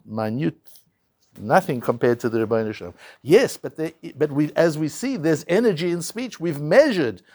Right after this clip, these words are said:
the energy in speech. We know how much energy there is in voice. So, so we understand what can be done with a, with voice. And that's neutral voice. That's if somebody's just sitting, when they did that measurement in nineteen twenty-two, that was just people saying A, B, C, D, E. They were saying nothing of meaning.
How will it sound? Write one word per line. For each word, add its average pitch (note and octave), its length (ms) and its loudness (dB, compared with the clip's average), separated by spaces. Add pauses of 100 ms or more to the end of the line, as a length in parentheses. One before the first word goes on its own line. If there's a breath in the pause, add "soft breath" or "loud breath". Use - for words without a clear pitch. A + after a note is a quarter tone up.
(120 soft breath)
the D#3+ 180 -6
energy G#3+ 400 -2
in G#3 100 -6
speech. C4 400 -10
We E3+ 120 -6
know F#3+ 180 2
how G#3+ 140 4
much G#3 180 2
energy F#3 380 -4
there F3+ 140 2
is F#3+ 180 -4
in F#3 140 -2
voice. G#3+ 480 -2 (760 soft breath)
So, E3+ 280 4
so F3 180 0
we F#3+ 260 2
understand G#3 760 -4
what F#3 220 -6
can G3+ 160 -8
be F3 140 -6
done F#3 340 2
with E3 140 4
a, D3 80 6
with C#3 240 -2
voice. A#2 480 0 (380 loud breath)
And D#3 180 -2
that's C4+ 260 2
neutral G#3 520 2
voice. F#2+ 420 -6
That's - 240 -2
if A#3 100 -8
somebody's A3 440 -2
just G#3+ 180 -2
sitting, G#3 300 -2
when D3 160 6
they F#3+ 160 6
did F#3 220 0
that E3+ 140 6
measurement F3 460 -4
in C#3+ 80 -4
nineteen F3+ 340 -2
twenty-two, E3 600 -2 (260 loud breath)
that - 180 -2
was C#4 140 -4
just - 220 -8
people A3 240 -6
saying G3+ 300 0
A, G3 140 4
B, F3+ 140 -4
C, F#3 240 -6
D, F#3+ 260 -6
E. - 40 -2
They C#3 140 2
were C3+ 100 0
saying D#3+ 280 -4
nothing E3+ 300 -2
of C#3 160 -2
meaning. D3+ 460 -2